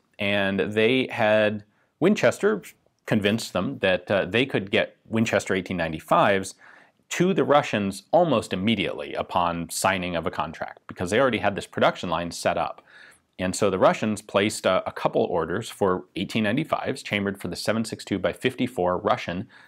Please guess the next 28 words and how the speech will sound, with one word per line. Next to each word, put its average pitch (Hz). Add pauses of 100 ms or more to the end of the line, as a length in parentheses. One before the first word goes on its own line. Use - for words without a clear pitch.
(120)
military 107
cartridge. 170 (360)
Uh, 90
they 90
modified 107
them 98
slightly 127
by 85
adding 90
stripper 123
clip -
guides, 120 (540)
and, 104
uh, 104 (340)
the 78 (140)
Winchester 123
would 95
produce 101
something 98
like 90 (140)
two 123
hundred 110
ninety-three 90
thousand 90
of -
these 73
rifles. -
So 95